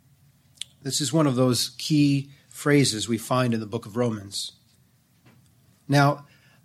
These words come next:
the righteousness of God is not referring to God's essential character, but rather in his person as the God-man mediator,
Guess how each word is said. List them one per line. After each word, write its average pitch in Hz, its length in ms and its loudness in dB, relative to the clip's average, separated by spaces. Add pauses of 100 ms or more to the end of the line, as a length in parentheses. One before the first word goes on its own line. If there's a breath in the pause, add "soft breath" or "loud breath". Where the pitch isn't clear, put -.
the 135 140 2
righteousness 165 840 4
of 135 180 -6
God 120 460 0 (180)
is 113 180 0
not 143 320 -2
referring 135 640 0
to 120 100 -8
God's 123 500 -2
essential 117 520 -4
character, 127 580 -4 (760 soft breath)
but 120 160 -8
rather 131 580 2 (400 soft breath)
in 127 140 -4
his 117 180 -2
person 127 680 2
as 123 280 -4
the 123 80 -4
God-man 123 720 2
mediator, 123 560 -2